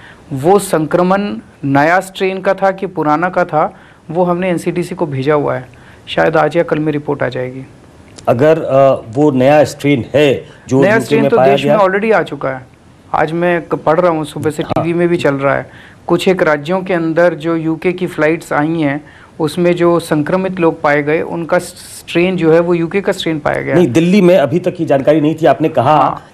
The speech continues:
Speaker 2: कि आपने भी टेस्ट के लिए भेजा हुआ
Speaker 1: भेजा
Speaker 2: है।
Speaker 1: हुआ है।
Speaker 2: तो,
Speaker 1: तो अब
Speaker 2: अ,
Speaker 1: इशू दिल्ली, दिल्ली का बचता नहीं है।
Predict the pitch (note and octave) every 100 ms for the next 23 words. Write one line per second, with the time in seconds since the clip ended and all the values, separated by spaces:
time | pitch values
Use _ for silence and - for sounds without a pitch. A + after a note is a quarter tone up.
0 | - D#3+ E3+ C3 B2+ D#3+ D#3+ D#3+ C#3+ -
1 | D#3 D#3+ A2+ B2 D3+ A#2+ B2 C#3 A#2+ B2
2 | - - - F3 F3+ - - D#3+ F3 -
3 | G3+ G#3+ G#3+ F3 F#3 G3 F#3+ G#3 G#3 E3
4 | D#3 - G3 E3+ C#3 B2